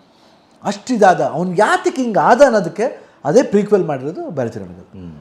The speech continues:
Speaker 1: ಅಂದ್ರೆ ಅದರಲ್ಲಿ ವ್ಯಾಲ್ಯೂಸ್ ಇದೆಯಲ್ಲ, ಸಿಸ್ಟಮ್ ಯಾಕೆ ಫೇಲ್ ಆಗುತ್ತೆ, but ಜನ ಯಾಕೆ ಇವ್ನಂಗೆ ನಂಬಿದ್ದಾರೆ, who is he ಅನ್ನೋದು ಭಾಳ ಅದ್ಭುತವಾಗಿದೆ.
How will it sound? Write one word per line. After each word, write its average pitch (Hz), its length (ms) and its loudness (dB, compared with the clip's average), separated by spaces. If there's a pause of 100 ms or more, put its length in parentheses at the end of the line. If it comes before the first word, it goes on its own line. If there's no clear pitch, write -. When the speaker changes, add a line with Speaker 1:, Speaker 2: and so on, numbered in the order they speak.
Speaker 1:
ಅಂದ್ರೆ 113 180 -4
ಅದರಲ್ಲಿ 180 300 -4
ವ್ಯಾಲ್ಯೂಸ್ 185 580 -2
ಇದೆಯಲ್ಲ, 135 440 -8 (880)
ಸಿಸ್ಟಮ್ 208 560 -4
ಯಾಕೆ 196 300 2
ಫೇಲ್ 185 220 0
ಆಗುತ್ತೆ, 117 520 -10 (2000)
but 165 200 0
ಜನ 190 160 2 (120)
ಯಾಕೆ 247 440 0
ಇವ್ನಂಗೆ 214 280 -2
ನಂಬಿದ್ದಾರೆ, 190 680 0 (380)
who 208 140 2
is 285 180 2
he 151 200 -4 (1400)
ಅನ್ನೋದು 226 280 -8
ಭಾಳ 147 280 -4
ಅದ್ಭುತವಾಗಿದೆ. 127 560 -6